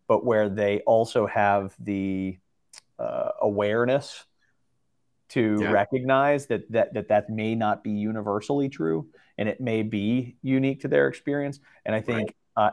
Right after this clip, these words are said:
Speaker 1: anytime I hear somebody give advice um, myself,
Speaker 2: Yeah.
Speaker 1: uh, chief among those, right? Anytime I hear me give advice, I,
Speaker 2: Yeah.
Speaker 1: <laughs> and, and anybody give advice, I always try to, to, uh, it, it always resonates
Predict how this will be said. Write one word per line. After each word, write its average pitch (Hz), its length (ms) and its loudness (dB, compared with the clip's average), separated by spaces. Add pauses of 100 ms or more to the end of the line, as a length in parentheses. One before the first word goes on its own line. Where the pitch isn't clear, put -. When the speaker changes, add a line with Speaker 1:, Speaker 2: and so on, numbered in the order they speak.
Speaker 1:
anytime 156 460 2
I 123 60 0
hear 117 140 -2
somebody 107 320 0
give 104 280 -2
advice 95 960 -2 (680)
um, 98 380 2
myself, 101 540 4 (120)
Speaker 2:
Yeah. 131 60 -4
Speaker 1:
uh, 90 180 4 (220)
chief 127 260 -2
among 104 360 0
those, 82 280 -4
right? 95 280 0
Anytime 104 360 0
I 98 60 0
hear 101 220 -4
me 101 260 -4
give 98 200 -2
advice, 90 420 0 (260)
I, 117 120 4
Speaker 2:
Yeah. 110 100 0
Speaker 1:
<laughs> 151 240 4
and, 135 160 0
and 131 100 4
anybody 107 400 2
give 95 140 -2
advice, 90 320 -2 (340)
I 113 220 2
always 127 360 4
try 101 600 0 (520)
to, 101 380 -4 (260)
to, 107 240 -4
uh, 113 120 0
it, 143 140 -4
it 143 140 0
always 135 240 2
resonates 123 440 -2